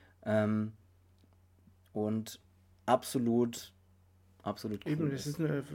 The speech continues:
Speaker 2: weil du sagst, Puppenhorrorfilm, es ist halt eine, auch eine, eine gute Alternative zu jetzt hier, keine Ahnung, Puppet Master. Ähm,
Speaker 1: Mhm.
Speaker 2: hast halt von Stuart Gordon, hast halt auch so einen, so einen coolen Puppenhorrorfilm und,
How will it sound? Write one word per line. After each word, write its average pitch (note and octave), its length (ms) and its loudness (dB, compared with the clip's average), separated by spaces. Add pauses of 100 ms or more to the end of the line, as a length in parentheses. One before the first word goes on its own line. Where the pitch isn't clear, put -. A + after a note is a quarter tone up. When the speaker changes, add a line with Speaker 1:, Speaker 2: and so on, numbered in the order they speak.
Speaker 2:
weil D3+ 120 0
du C#3+ 80 -2
sagst, D3 380 -8
Puppenhorrorfilm, C#3+ 760 -2
es D3 120 -4
ist D#3 140 -6
halt D#3 180 2
eine, D3 140 -2
auch D#3 180 2
eine, D3 220 2 (640)
eine D3 80 -4
gute D#3 280 2
Alternative C#3+ 600 0
zu C3 420 -4
jetzt C3+ 220 -8
hier, C#3 200 -4
keine C#3 240 -8
Ahnung, C#3 180 -4
Puppet D3 300 2
Master. B2 460 -6 (260)
Ähm, C3 340 -6 (680)
Speaker 1:
Mhm. A2+ 260 0
Speaker 2:
hast D3 180 -8
halt C#3+ 120 -2
von C#3+ 180 -6
Stuart D#3+ 300 -2
Gordon, F#3 300 0
hast E3+ 180 -8
halt D#3+ 100 0
auch F#3 200 -2
so - 120 -8
einen, C3+ 260 -8
so C3+ 120 -12
einen C#3 100 -8
coolen C#3+ 480 -2
Puppenhorrorfilm C#3 1200 -2
und, B2+ 240 -6